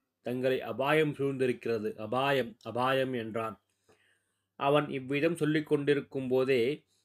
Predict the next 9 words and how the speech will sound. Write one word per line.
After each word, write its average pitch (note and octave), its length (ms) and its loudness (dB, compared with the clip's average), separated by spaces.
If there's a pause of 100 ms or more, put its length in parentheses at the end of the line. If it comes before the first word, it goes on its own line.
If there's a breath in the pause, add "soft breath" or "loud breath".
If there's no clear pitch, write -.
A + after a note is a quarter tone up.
(120)
சின்ன D#3+ 340 -4
பழுவேட்டரையர் C3+ 880 0
தரிசன C#3+ 360 -2
மண்டபத்துக்குள் B2 840 -4
பிரவேசித்தார். B2 800 -2 (540)
அவரைத் C#3+ 440 2
தொடர்ந்து C#3 460 -2
புலவர்கள் C#3+ 560 4
வந்தார்கள். A2+ 600 -2